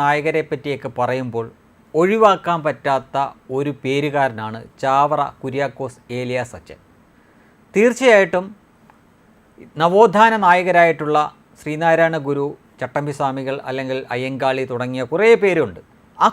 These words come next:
കൂട്ടത്തിലെ ഏറ്റവും ഒടുവിലായിട്ടെങ്കിലും പരാമർശിക്കേണ്ട ഒരു പേരാണ്. ഞാൻ ഒടുവിലായിട്ടെങ്കിലും എന്ന് പറയാനായിട്ട് അദ്ദേഹം ഒടുവിൽ താളൊന്നുമല്ല, എങ്കിലും അങ്ങനെയെങ്കിലും പരിഗണിക്കേണ്ട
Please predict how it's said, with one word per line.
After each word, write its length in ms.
കൂട്ടത്തിലെ 500
ഏറ്റവും 300
ഒടുവിലായിട്ടെങ്കിലും 1000
പരാമർശിക്കേണ്ട 800
ഒരു 180
പേരാണ്. 380
ഞാൻ 80
ഒടുവിലായിട്ടെങ്കിലും 760
എന്ന് 180
പറയാനായിട്ട് 500
അദ്ദേഹം 320
ഒടുവിൽ 320
താളൊന്നുമല്ല, 480
എങ്കിലും 400
അങ്ങനെയെങ്കിലും 760
പരിഗണിക്കേണ്ട 640